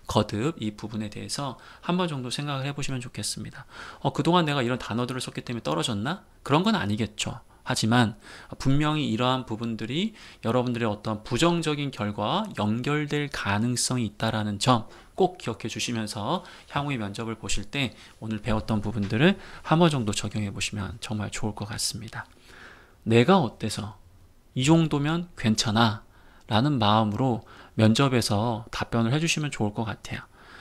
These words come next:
이, 아까 얘기했던 부정적인 단어에서, 어, 파생되는 그런 어려운 질문을 받게 되면 굉장히 위축되거든요.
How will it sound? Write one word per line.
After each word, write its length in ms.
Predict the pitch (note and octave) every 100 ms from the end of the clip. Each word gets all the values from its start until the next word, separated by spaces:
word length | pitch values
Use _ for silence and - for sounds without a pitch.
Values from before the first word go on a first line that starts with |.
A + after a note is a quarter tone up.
| - - - _ -
이, 80 | - -
아까 260 | A#2+ D3
얘기했던 440 | B2+ C3+ - C3 -
부정적인 440 | - C3 B2+ B2+
단어에서, 840 | - G#2 A2+ A2+ G#2+ B2+ D#3 F#3 - - -
어, 280 | - G2+ G2
파생되는 560 | - F3+ E3+ B2 G#2+ C#3+
그런 160 | A2
어려운 240 | G#2 B2+ C3+
질문을 240 | - A#2+
받게 220 | G#2+ -
되면 300 | G#2+ A#2+ B2+ A2 -
굉장히 400 | A2+ A2 A2+ G#2+
위축되거든요. 640 | - F#3 B2 A2+ G2+ E3